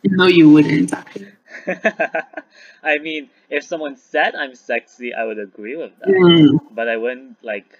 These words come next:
Speaker 2: outright
Speaker 1: Does it want
Speaker 2: say
Speaker 1: to do with looks?
Speaker 2: Not necessarily. I don't think about my
Speaker 1: Smart.
Speaker 2: looks.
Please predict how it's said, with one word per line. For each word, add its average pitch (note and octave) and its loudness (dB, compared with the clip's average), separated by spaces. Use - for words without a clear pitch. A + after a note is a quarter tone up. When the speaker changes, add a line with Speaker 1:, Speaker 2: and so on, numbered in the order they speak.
Speaker 2:
outright G#2+ -12
Speaker 1:
Does A#3 2
it A#3+ 2
want C#4 2
Speaker 2:
say - -8
Speaker 1:
to - 2
do A#3+ 4
with - -4
looks? - 2
Speaker 2:
Not F#3 -20
necessarily. A#2+ -12
I G#2+ -8
don't D#3 -18
think C3+ -20
about A2+ -16
my - -18
Speaker 1:
Smart. G3+ 4
Speaker 2:
looks. C#4 -8